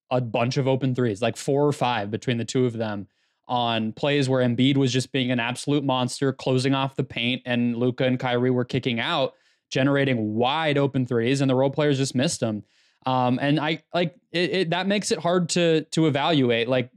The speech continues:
Mavs fans hate that Kidd comes out after every game. They've lost so many close games this year, and he just says they, they miss shots. And it's agonizing to hear as a fan, but, like, I guess it is true in, at times, and, like,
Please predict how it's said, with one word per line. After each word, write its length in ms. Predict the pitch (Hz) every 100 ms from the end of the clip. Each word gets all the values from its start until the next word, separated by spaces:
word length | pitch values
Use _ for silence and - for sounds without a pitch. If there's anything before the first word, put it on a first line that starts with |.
| 139
Mavs 280 | 139 160 -
fans 240 | 175 160
hate 300 | - 143 143
that 200 | 147 -
Kidd 260 | 147 135 131
comes 240 | 139 131
out 180 | 127 131
after 280 | 131 - 123
every 240 | 123 131
game. 380 | 120 120 127 123 - _
They've 140 | 123
lost 280 | 131 127 -
so 100 | 135
many 220 | 143 151
close 260 | 147 143 135
games 280 | 139 131 127
this 180 | 123 127
year, 260 | 120 113 - _
and 100 | 131
he 60 | 135
just 200 | 143 135
says 220 | 143 127
they, 240 | 131 131
they 160 | 127 131
miss 200 | 127 120
shots. 480 | - 107 95 - - _ _ _ -
And 320 | 135 135 135 _ -
it's 180 | 147 151
agonizing 580 | 139 151 156 160 156 151
to 80 |
hear 160 | 143 143
as 140 | 151
a 60 | 131
fan, 380 | - 127 151 170
but, 100 | 143
like, 320 | 139 131 - _ -
I 140 | 147
guess 440 | 135 123 151 180
it 100 | 190
is 340 | 160 160 175 147
true 380 | - 147 175 214
in, 120 | 208
at 180 | 190 202
times, 460 | - 196 233 233 180
and, 100 | 165
like, 280 | 151 143